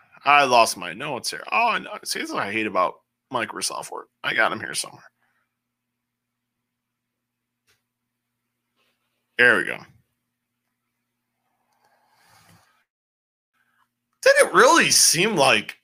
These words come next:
seemed pretty chill for someone that <laughs> just lost his titles? Man, I know if I lost a title,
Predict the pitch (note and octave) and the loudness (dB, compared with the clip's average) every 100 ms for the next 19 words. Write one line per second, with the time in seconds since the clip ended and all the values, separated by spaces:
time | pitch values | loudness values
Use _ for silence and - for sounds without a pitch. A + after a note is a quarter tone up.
0 | _ _ _ _ _ _ _ _ _ _ | _ _ _ _ _ _ _ _ _ _
1 | _ _ - - B3+ F#4 D#4 - E4 F4 | _ _ -2 0 0 0 -6 -2 -2 -2
2 | D4 - E4+ F4 - - B3+ B3+ A3 F#3+ | 2 2 4 2 2 4 4 4 2 0
3 | - B3 A3 - D3+ E3+ A#3 C#4 C3+ A2+ | 0 0 0 -2 0 4 4 2 -2 -6
4 | - D4 - - - - _ _ _ _ | -4 -4 -4 -10 -16 -20 _ _ _ _
5 | _ _ _ _ - G#3 - E3 - A4 | _ _ _ _ -4 0 4 4 2 2
6 | D#4+ B3 - - F2 - F2 F#2+ F#2+ - | 4 4 2 0 2 0 2 2 2 -2
7 | - F3+ D3 - | 2 2 2 -2